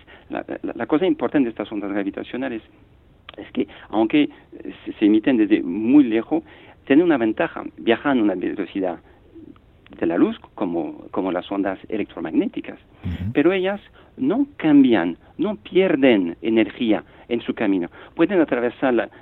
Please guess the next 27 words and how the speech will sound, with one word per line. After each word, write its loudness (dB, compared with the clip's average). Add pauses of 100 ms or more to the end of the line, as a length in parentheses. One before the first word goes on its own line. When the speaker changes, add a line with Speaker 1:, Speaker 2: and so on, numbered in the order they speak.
Speaker 1:
la 0
Tierra 0
sin 2
problema 0
ninguno 0
y, -6 (200)
y, -4
y, -2
y -2
mucho, 2 (440)
y, -6 (200)
y -8
planetas 0
mucho -2
más -2
grandes. 0
Y -10 (260)
entonces -6
esto -2
f-, -10
hace -4
que, 2 (600)
aunque -6
sea -8
muy 0
tenue, 0 (1000)
nos, 6